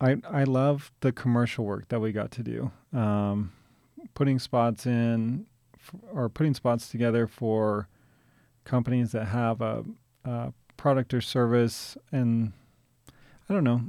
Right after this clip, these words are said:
for me, there's, there's some kind of appeal towards working with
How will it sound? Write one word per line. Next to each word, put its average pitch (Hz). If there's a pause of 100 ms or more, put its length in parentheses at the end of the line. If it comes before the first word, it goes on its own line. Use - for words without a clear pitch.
for -
me, 143 (120)
there's, 127
there's 123
some 135
kind 139
of 131
appeal 127
towards 117
working 117
with 117